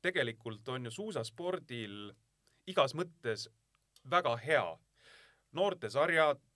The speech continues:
äh, noh, murdmaasuusatamine kõige massilisem, aga tegelikult on, on ka teistel aladel kahevõistlusel noortesarjad, äh, f-, äh, freestyle või siis ütleme, ekstreemspordil oma, omad noortesarjad, pluss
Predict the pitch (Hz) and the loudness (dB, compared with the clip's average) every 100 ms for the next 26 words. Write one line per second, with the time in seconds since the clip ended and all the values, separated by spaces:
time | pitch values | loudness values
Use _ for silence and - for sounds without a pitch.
0 | 139 127 123 117 107 104 101 - _ _ | -4 0 2 2 0 -6 -16 -20 _ _
1 | - 110 147 185 139 170 214 175 143 135 | -20 -12 -4 -4 -6 -2 0 2 0 -2
2 | 139 131 120 117 117 202 196 143 160 156 | -6 -4 -6 -4 0 0 2 0 -2 -2
3 | 123 120 113 113 107 147 117 110 110 113 | -6 -4 -4 -4 -2 0 0 -2 -8 -8
4 | 104 104 104 123 107 110 131 190 185 127 | -8 -10 -12 -12 -8 -8 -6 -6 -4 -4
5 | 117 113 110 107 - - 120 113 107 113 | -2 -4 -8 -12 -16 -4 -2 -2 -4 -8
6 | 107 101 95 139 101 127 147 147 131 131 | -6 -6 -4 -2 -2 -2 -6 -8 -8 -6
7 | 127 143 139 120 127 131 127 123 117 _ | -4 -6 -6 -6 -4 -2 -2 -2 -4 _
8 | - 117 107 101 _ - - - - 101 | -8 -4 -4 -6 _ -20 -20 -18 -8 -8
9 | 98 175 170 - - 123 120 110 113 107 | -6 -6 -6 -4 0 0 0 -4 -8 -8
10 | 120 120 107 110 - 165 139 - 147 143 | -8 -6 -6 -4 2 2 2 -2 -2 -2
11 | 131 131 147 139 113 147 131 120 147 143 | -2 -2 0 0 0 2 0 2 0 0
12 | 117 135 139 127 110 _ _ - 185 254 | -2 0 2 0 -2 _ _ -4 0 2
13 | - - - | 0 -2 -8